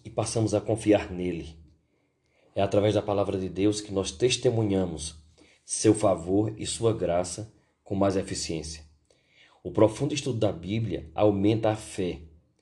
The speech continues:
e prepara o crente para experimentar o reavivamento espiritual.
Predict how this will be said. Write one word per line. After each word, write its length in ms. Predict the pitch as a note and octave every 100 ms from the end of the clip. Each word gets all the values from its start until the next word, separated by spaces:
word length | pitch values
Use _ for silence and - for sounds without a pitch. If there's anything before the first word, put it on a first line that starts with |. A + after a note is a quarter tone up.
| _ _ _ _ G2+
e 80 |
prepara 420 | - G#2+ - A2 G#2
o 60 | -
crente 340 | G#2+ G#2+ A#2
para 180 | G#2+ G#2
experimentar 680 | G#2+ G#2+ G2+ G2+ F#2 G#2+ A2
o 40 |
reavivamento 640 | G2 G#2 F#2+ G2 F#2 G2+
espiritual. 840 | - - G#2 G#2+ F#2+ D#2 D2 D2